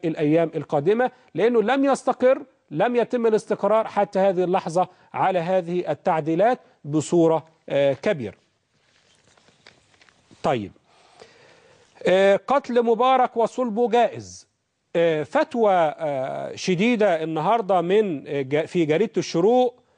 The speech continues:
على لسان الدكتور نصر، نصر فريد واصل. الدكتور نصر فريد واصل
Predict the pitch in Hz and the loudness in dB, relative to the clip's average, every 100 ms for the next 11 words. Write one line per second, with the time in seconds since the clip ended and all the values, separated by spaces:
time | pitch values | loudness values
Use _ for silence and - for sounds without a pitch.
0 | _ _ _ - 127 160 233 220 196 - | _ _ _ -4 0 0 0 0 -2 -2
1 | 220 233 220 180 156 170 - 220 240 233 | 0 0 -2 -6 -6 -6 -2 0 2 0
2 | - - 170 214 226 - 165 196 226 214 | -2 -6 -2 -2 -2 -6 -2 -2 -2 -4
3 | 190 190 208 185 160 - 104 _ _ _ | -2 0 2 0 0 -4 -18 _ _ _
4 | _ _ 127 123 139 - 220 190 156 202 | _ _ -8 -4 -2 2 2 2 0 -2
5 | - 143 135 151 170 160 220 208 190 | -2 -10 -6 -4 0 2 0 0 -8